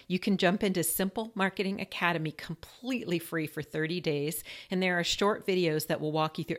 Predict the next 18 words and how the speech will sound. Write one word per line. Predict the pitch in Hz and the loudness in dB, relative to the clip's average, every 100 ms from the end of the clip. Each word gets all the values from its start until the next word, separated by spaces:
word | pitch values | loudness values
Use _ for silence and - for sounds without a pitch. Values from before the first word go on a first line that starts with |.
| - 226 | -2 2
every | 233 185 175 | 2 0 -4
single | - 170 156 | -2 -2 -4
step | - 160 160 | -2 0 0
of | - | -4
the | |
process | - 160 151 156 156 156 - - - - - | -2 2 4 2 -2 -4 -6 -10 -14 -12 -2
to | 180 | -2
set | - - 175 175 | 2 6 8 8
up | 165 165 - - - - | 6 4 0 -10 -20 -12
your, | 151 170 165 160 156 151 - | 2 4 4 4 2 0 -4
uh, | 151 147 - - _ _ | -6 -6 -8 -16 _ _
Facebook, | 185 190 - 208 196 - | 0 0 0 0 0 -4
your | - | -2
Instagram, | 180 - 180 175 165 | -2 -2 -2 0 0
and | 165 165 | -2 -2
your | 165 | -2
LinkedIn | 165 165 156 156 143 | -2 -2 -2 -2 -2
pages | 160 147 151 143 | -2 0 -2 -4